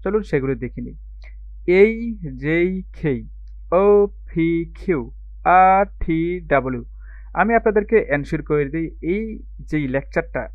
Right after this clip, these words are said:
মানে, এটা অনেকগুলো স্যারের কাছ থেকে নেওয়া এবং আমার নিজের রিসার্চ করা। আমি এই যে এই এবিসিটা শিখেছি ইংলিশ থেরাপির সাইফুল স্যারের কাছ থেকে।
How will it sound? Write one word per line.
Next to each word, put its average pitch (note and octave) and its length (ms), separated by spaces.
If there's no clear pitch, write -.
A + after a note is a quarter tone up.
মানে, A#2+ 480
এটা F#3+ 300
অনেকগুলো D3+ 480
স্যারের A#2+ 340
কাছ C3 280
থেকে C3+ 160
নেওয়া A#2 400
এবং C3 240
আমার F#3 440
নিজের C3 340
রিসার্চ B2 420
করা। B2+ 220
আমি F3 340
এই F3 300
যে G3 420
এই C#3 440
এবিসিটা F3 440
শিখেছি E3 640
ইংলিশ C3 280
থেরাপির C#3+ 320
সাইফুল A#2 340
স্যারের B2 220
কাছ A#2 220
থেকে। C#3+ 220